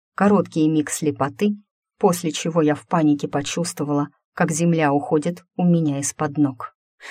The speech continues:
Затем вскрикнула, пошатнулась и, не успев схватить Ника за руку, все-таки провалилась в какой-то непонятный,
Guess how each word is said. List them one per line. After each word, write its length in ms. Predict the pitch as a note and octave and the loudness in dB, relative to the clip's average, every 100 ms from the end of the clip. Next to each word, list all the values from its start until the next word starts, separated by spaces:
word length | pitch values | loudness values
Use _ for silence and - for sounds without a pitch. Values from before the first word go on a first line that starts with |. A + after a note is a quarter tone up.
| - | -10
Затем 500 | F3 F3 F3 D3+ D3+ _ _ | -2 -2 2 0 -2 _ _
вскрикнула, 680 | - - F3+ F3 F3 G3 G#3 G#3 _ _ _ | -8 -2 -2 0 0 0 -2 -6 _ _ _
пошатнулась 920 | F#3 F3 D3 B2 E3 F#3+ G#3 G#3+ - - _ _ - | 0 2 -2 -2 -2 2 2 0 -4 -16 _ _ -4
и, 120 | G3 | 2
не 120 | F3+ | 4
успев 460 | F3 F3 - G3+ - | 2 0 -2 -2 -2
схватить 520 | - D3 E3+ F#3+ F3 | -4 -4 -4 -6 -2
Ника 340 | F3+ F3 D#3+ | 0 0 -2
за 220 | D3 F#3 F3+ | -2 -2 -2
руку, 340 | D3 - D3+ _ _ - | -2 -4 -6 _ _ -14
все-таки 680 | - - G3 F#3+ G3+ G3+ | -6 -4 -2 -4 -4 -4
провалилась 920 | F#3+ D3 C#3+ D3 D3 C#3+ C3+ B2 - - _ _ _ | -4 -4 -2 -2 0 0 -2 -6 -10 -12 _ _ _
в 80 | - | -4
какой-то 500 | F3 F#3 F#3 F3 E3+ _ _ | -2 0 -2 -4 -6 _ _
непонятный, 1000 | F#3 F#3 F3 D3 D3+ F#3+ F#3 D3 C#3+ C#3+ | -2 -2 -2 0 0 0 -2 0 0 -2